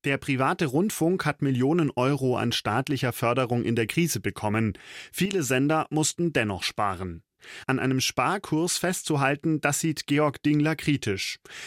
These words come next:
Er machte Radio Gong sechsundneunzig Komma drei in München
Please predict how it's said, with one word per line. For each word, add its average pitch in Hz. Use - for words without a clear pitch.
Er 160
machte 190
Radio 147
Gong 143
sechsundneunzig 139
Komma 127
drei 120
in 131
München 151